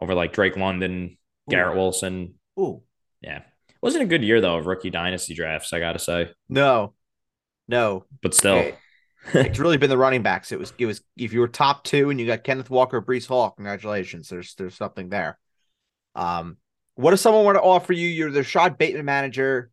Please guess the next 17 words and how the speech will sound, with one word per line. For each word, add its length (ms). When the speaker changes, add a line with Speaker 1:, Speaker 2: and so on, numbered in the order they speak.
Speaker 2:
in 140
Dynasty, 600
someone 260
were 140
to 60
offer 260
you 100
Romeo 320
Doubs 340
in 60
a 60
second? 360
Speaker 1:
Nah, 220
I 100
wouldn't 240
take 160
that. 240